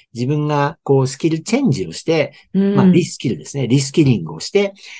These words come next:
Speaker 1: えー、次にこう、次の十年、働いていけるベースを作らせるための、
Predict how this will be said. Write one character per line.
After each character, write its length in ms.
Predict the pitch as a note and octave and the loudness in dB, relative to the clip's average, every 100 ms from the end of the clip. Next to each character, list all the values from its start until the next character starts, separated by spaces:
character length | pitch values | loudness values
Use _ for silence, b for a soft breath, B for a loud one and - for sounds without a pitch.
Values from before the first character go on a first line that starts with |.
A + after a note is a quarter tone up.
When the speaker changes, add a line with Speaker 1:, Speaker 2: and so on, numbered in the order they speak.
| B | B
Speaker 1:
え 260 | C3 A#2+ A#2 | -2 0 -2
ー、 80 | A2 | -2
次 260 | - D#3 | -2 2
に 240 | D#3 G#2 E2+ | 2 0 -2
こ 320 | - F#2+ D2+ C2+ | -8 -6 -8 -14
う、 20 | - _ _ _ _ _ - _ _ - | -18 _ _ _ _ _ -20 _ _ -4
次 180 | D#3 | 2
の 100 | G3 | 4
十 200 | B2+ B2 | 4 4
年、 220 | G#2 F2 D#2 - b b | 2 -4 -12 -20 b b
働 420 | C3+ D3 D#3+ D#3 | -4 0 2 2
い 40 | |
て 80 | C#3 | 0
い 60 | C#3+ | -2
け 120 | D3 | 0
る 120 | C#3+ | 2
ベ 180 | C3 D#3+ | 4 4
ー 40 | |
ス 140 | D3 E3 | 4 2
を 200 | D3 D3+ _ _ _ _ _ | 2 0 _ _ _ _ _
作 300 | - - E3+ | -20 -2 2
ら 160 | F3 E3+ | 2 2
せ 180 | - G3+ | 0 2
る 140 | G3 | 2
た 120 | F#3+ | 0
め 100 | G3 | 0
の、 280 | C4 C4 C3+ | 2 2 2